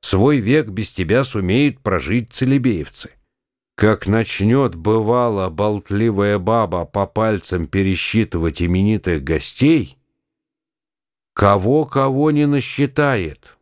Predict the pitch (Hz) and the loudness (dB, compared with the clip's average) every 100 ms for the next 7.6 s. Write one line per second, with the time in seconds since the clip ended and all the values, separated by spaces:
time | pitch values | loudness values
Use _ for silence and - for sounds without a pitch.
0 | _ _ _ _ - 120 127 135 131 - | _ _ _ _ 0 0 2 0 -2 -4
1 | - 131 139 117 123 117 - 80 87 147 | -2 0 0 0 0 0 -4 -6 -6 -6
2 | - - _ _ _ _ _ - 82 90 | -10 -14 _ _ _ _ _ -4 0 2
3 | 85 78 107 131 127 104 80 76 95 - | 2 0 0 0 0 -2 -2 -2 -4 -6
4 | - - 82 76 73 78 64 62 76 60 | -10 -4 -2 -2 -2 -4 -4 -4 -4 -6
5 | _ _ _ _ - - - - 98 104 | _ _ _ _ -20 -18 -14 0 2 2
6 | - - 131 117 131 120 123 - - 92 | 2 0 0 2 0 2 0 -2 -6 0
7 | 117 127 120 101 80 | 4 4 4 0 -4